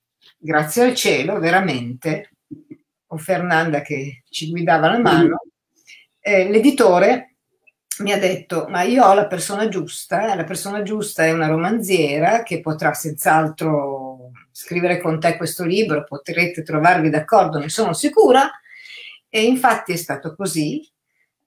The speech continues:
E adesso Rosangela dirà come poi abbiamo lavorato.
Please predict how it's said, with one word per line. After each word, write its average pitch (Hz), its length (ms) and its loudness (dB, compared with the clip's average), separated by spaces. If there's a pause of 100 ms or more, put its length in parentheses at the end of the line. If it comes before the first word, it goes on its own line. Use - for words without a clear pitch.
E 185 180 2
adesso 175 480 0
Rosangela 160 500 0
dirà 151 360 0
come 151 640 2
poi 147 280 4
abbiamo 143 440 0
lavorato. 170 920 -4